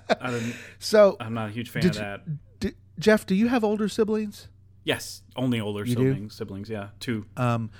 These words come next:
Speaker 2: so, uh, I don't know if you're, if like her, but I, you know, I responded, and it's a very similar story to me. My sister's five and a half,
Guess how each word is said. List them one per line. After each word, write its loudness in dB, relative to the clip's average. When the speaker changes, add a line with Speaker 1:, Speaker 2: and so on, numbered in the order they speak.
Speaker 2:
so, 2
uh, 0
I -2
don't -2
know 0
if -6
you're, -2
if -8
like -2
her, -2
but -2
I, -2
you -8
know, -4
I -2
responded, -4
and -10
it's -6
a 2
very 0
similar -2
story -4
to -14
me. -8
My -6
sister's -8
five -2
and -8
a -8
half, -10